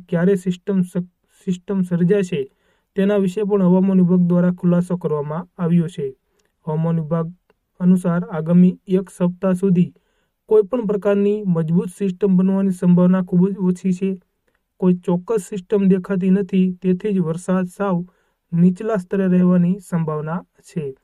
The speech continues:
ત્યારે રાજ્યમાં હજુ પણ લોકોએ વરસાદ માટે લાંબી રાહ જોવી પડશે તેવી આગાહી હવામાન વિભાગે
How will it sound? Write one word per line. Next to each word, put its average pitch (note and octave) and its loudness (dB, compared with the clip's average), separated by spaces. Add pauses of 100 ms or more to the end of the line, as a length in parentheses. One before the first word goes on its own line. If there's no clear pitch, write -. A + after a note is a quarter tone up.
(380)
ત્યારે D#3 -4
રાજ્યમાં E3 -2
હજુ D#3 -2
પણ F3 0
લોકોએ F3+ 0
વરસાદ F3+ -4
માટે F3+ 0 (600)
લાંબી F#3 0
રાહ F3+ 2
જોવી F#3 2
પડશે F3+ -4 (220)
તેવી F#3+ -2
આગાહી F3 2 (200)
હવામાન E3+ 4
વિભાગે D#3+ -6